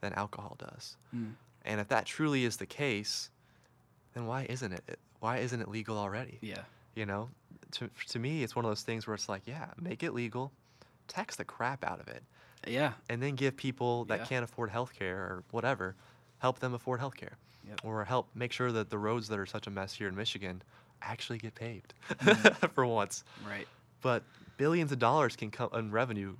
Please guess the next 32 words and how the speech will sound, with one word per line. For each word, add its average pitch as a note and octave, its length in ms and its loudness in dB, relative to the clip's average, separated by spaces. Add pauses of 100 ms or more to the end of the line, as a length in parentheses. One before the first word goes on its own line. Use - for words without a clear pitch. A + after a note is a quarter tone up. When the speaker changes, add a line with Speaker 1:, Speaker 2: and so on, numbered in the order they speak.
(140)
Speaker 1:
new B2 260 2
revenue F#2 420 0 (460)
can G#2 160 -10
come G#2+ 200 -4
from G2+ 180 -6
taxing G2+ 420 -4
marijuana. F#2+ 480 -10
Speaker 2:
Yeah. - 160 -10 (340)
Actual C3 440 0
revenue, G2+ 400 -8
not A2 240 -8 (400)
f-, F#2+ 120 -10
Speaker 1:
Yeah. A2 120 0
Speaker 2:
fake - 100 -6
revenue. G2+ 340 -8 (160)
<laughs> F3 140 2
Speaker 1:
Yeah, A#2 240 6 (160)
actual C3+ 560 2
Speaker 2:
Yeah. F#2 160 -8
Speaker 1:
real A#2 300 0
money G#2+ 340 -2 (440)
that G2+ 140 -4
can G#2+ 100 -2
be G2 120 -4
quantified A2 640 4
and, F#2+ 320 -8
and G#2 100 -8
used, G2+ 460 -6 (120)
Speaker 2:
Yeah. F#2+ 180 -14 (100)
Speaker 1:
like, - 120 -12
right G2+ 160 0
away. G2+ 340 -2